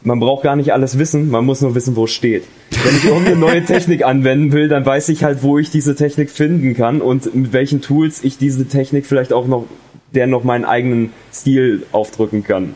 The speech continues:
Speaker 2: Ist das,
Speaker 1: Also
Speaker 2: ist das ähnlich wie im Audio, das beste Handbuch ist immer noch YouTube?
Speaker 1: Ja,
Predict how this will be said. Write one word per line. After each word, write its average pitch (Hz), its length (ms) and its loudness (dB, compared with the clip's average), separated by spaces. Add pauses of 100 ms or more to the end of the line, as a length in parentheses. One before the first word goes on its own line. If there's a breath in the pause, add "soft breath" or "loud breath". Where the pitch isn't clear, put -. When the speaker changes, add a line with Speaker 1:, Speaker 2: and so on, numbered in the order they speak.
(140)
Speaker 2:
Ist 117 80 0
das, 113 80 2
Speaker 1:
Also 113 360 0
Speaker 2:
ist 151 100 -6
das 135 120 -2
ähnlich 160 320 0
wie 165 60 0
im 151 100 0
Audio, 175 380 0
das 160 160 -4
beste 160 420 -4
Handbuch 156 340 -2
ist 151 120 -2
immer 160 140 0
noch 147 180 0
YouTube? 226 440 -4 (1800)
Speaker 1:
Ja, 139 360 2